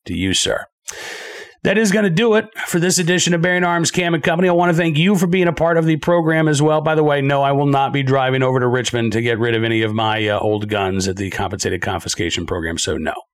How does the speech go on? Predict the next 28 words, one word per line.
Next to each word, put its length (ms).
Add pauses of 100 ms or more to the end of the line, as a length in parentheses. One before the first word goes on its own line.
(400)
<laughs> 880
don't 200
ask. 240 (600)
Uh, 260
and 160
I 100
would 140
encourage, 540
uh, 380
others 400
who, 260
mm, 360
you 100
know, 160 (380)
if 80
you 60
have 100
a 80
surplus 520
of 80
firearms 460
around, 400 (580)
go 100
to 60
a 20
local 280
gun 220
store. 460